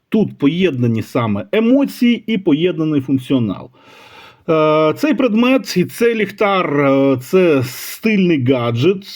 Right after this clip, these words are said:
е, він однозначно буде викликати зацікавленість в оточуючих. Е, умовно кажучи, ще раз повторюсь: якщо там ваш знайомий, коли побачить у вас в руках цей ліхтарик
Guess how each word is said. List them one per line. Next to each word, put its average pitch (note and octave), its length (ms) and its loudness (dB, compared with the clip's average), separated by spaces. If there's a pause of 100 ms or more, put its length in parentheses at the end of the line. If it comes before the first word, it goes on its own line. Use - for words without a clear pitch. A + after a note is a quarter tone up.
(140)
е, A#2+ 200 4
він C#3+ 800 2
однозначно F3+ 720 2
буде A#2+ 260 2
викликати A2+ 1040 0
зацікавленість G#2+ 960 -6
в D#3+ 40 2
оточуючих. G#3+ 920 -2 (680)
Е, D3 40 0 (800)
умовно C4+ 320 2
кажучи, A#2+ 460 -4
ще G#3+ 160 0
раз B2+ 120 -4
повторюсь: E4 640 2
якщо E3+ 300 -2
там D#3 240 0
ваш F3 220 0
знайомий, C#3+ 540 0
коли C3 220 0
побачить B2+ 540 -4
у B2 80 -6
вас - 400 -4
в G2 60 -8
руках B2+ 360 -4
цей G3 160 0
ліхтарик D#4+ 600 -2